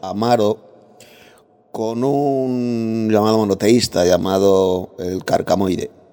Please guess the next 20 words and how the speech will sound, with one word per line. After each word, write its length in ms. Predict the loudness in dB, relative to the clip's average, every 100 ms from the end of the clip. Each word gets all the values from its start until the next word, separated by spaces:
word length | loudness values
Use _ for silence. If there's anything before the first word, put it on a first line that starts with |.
| _ _ _ _
Carlos 360 | -6 -4 -4 -4
Amaro 460 | -2 0 2 2 0
pertenece 880 | -4 -4 -10 -6 -4 -2 0 2
a, 680 | 4 2 2 -2 -4 -8 -8 -8
a 80 | -4
la 120 | -2
secta 520 | 2 0 -2 -6 -4
esta 240 | -4 -4
falsa 460 | 0 0 0 0 0
llamada 400 | 0 -2 -2 0
los 460 | 0 -2 -4 -10 -14
Adventistas 920 | -12 -10 -8 -2 -2 0 2 2 -2 -8
del 260 | -2 0 0
Séptimo 360 | 0 0 2
Día, 300 | 2 2 0 -4 -20 -20 -14
que 80 | -10
es 80 | -6
una 180 | -4
secta 400 | -2 -4 -4 -6
trinitaria. 800 | -4 -4 -6 -2 0 2 0 -2